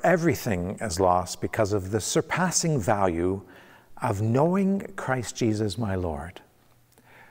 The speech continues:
Knowing Christ Jesus. That's what it looks like to be God's people.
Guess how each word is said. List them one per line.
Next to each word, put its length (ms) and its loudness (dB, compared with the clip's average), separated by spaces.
Knowing 680 0
Christ 440 -4
Jesus. 680 -4
That's 800 -2
what 240 -2
it 80 -2
looks 300 -2
like 320 -2
to 80 -4
be 560 -2
God's 240 -2
people. 400 -2